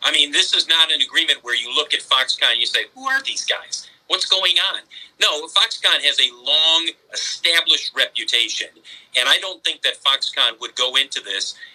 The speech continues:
and have plans to build an electric pickup truck as they do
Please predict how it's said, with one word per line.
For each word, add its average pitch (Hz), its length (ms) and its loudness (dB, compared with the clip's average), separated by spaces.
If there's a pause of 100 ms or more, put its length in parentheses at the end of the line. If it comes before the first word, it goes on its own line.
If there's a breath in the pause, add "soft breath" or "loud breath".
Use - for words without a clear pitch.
(140 loud breath)
and 117 300 2
have 127 320 0
plans 139 480 2
to - 140 -4
build 120 400 2 (320 loud breath)
an 120 100 2
electric 139 540 -2
pickup 139 280 -2
truck 110 340 0
as 110 220 -2
they 113 140 2
do 120 380 -2